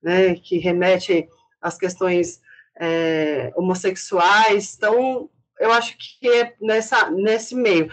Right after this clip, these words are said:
Paralelo, né, correndo junto, infelizmente,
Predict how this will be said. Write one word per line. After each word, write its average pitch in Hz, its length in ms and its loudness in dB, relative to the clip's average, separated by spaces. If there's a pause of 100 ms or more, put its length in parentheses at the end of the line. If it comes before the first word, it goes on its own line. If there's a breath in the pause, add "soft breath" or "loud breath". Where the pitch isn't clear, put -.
(220 loud breath)
Paralelo, 285 640 2
né, 233 160 2
correndo 247 760 0
junto, 302 680 0 (320 loud breath)
infelizmente, 294 1040 2